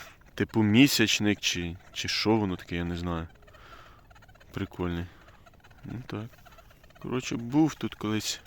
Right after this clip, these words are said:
чернях. Трішки щось пролітає, проскакує, но вже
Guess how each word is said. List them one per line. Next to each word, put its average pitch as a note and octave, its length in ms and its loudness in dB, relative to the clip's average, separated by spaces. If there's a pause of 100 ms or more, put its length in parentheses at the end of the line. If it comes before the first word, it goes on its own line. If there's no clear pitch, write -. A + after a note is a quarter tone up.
чернях. C3+ 560 0 (1200)
Трішки A2+ 420 -4
щось - 280 0 (540)
пролітає, C#3+ 680 6
проскакує, G#2+ 760 -2
но A#2 300 -4
вже G#2 320 -6